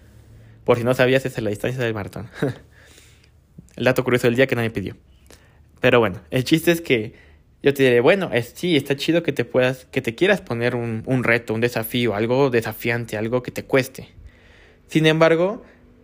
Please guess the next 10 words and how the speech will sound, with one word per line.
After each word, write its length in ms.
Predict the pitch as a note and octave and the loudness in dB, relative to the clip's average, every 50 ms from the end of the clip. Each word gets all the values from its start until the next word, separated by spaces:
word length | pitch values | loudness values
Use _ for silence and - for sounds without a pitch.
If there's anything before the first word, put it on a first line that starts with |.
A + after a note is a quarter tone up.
| _ | _
a 240 | - A#2 A#2+ B2 B2 | -2 0 0 0 0
nivel 320 | B2 B2 B2 B2 C3 C#3 C#3+ | 0 0 2 4 4 4 2
físico 500 | C#3+ E3+ E3 - D3 C#3+ C#3+ - A#2+ A#2 | 0 -2 -2 -2 -4 -4 -2 0 0 0
y 60 | A2+ | 0
como 220 | - A2 A2+ A2+ | -2 -4 -4 -4
entrenador 500 | A2 A2 A2+ A2 A2 A2 A2 A2 A2+ A2+ | -4 -4 -4 -4 -4 -2 0 0 0 0
personal 480 | - B2+ A#2+ - B2 B2 C3 C3+ C3 A#2 | -2 -2 -2 -4 -6 -4 -4 -4 -4 -4
y 80 | G#2+ | -6
que 460 | G#2 - G#2 G#2 G2 G2 G2 F#2 F2 G#2+ | -6 -6 -6 -6 -6 -6 -8 -10 -10 -12
he 100 | A2 | -12